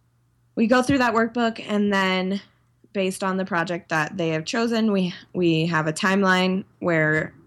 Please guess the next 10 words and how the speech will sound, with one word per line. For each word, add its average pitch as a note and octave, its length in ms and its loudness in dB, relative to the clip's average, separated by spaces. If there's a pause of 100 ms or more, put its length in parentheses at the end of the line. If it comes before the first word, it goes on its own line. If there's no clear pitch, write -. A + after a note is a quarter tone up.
(100)
I E3+ 120 2
write E3 200 4
the - 40 -18
content D#3 540 -2
and F3 100 -6
deliver D#3+ 280 -2
it - 140 -6
back F#3+ 220 0
to G#3 100 -6
them, E3+ 380 -4